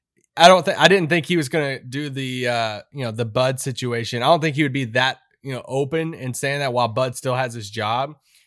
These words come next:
And he are, he had so many connections with Indiana. So it was a natural fit. It was just when they announced it to him, like, "Okay, cool." Like, expecting that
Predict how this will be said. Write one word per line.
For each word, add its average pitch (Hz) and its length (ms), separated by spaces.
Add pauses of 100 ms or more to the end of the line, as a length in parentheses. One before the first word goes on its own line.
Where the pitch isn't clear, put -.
(220)
And 131 440
he 139 160
are, 131 160
he 143 160
had 131 160
so 139 100
many 120 180
connections 110 540
with 98 80
Indiana. 107 460
So 139 140
it - 20
was 147 140
a 127 60
natural 139 480
fit. 156 440 (340)
It 151 100
was 165 240
just 151 440 (180)
when 165 160
they 156 120
announced 151 340
it 160 60
to 170 100
him, 170 100
like, 156 180
"Okay, 269 320
cool." 233 280
Like, 120 200
expecting 165 500
that 147 280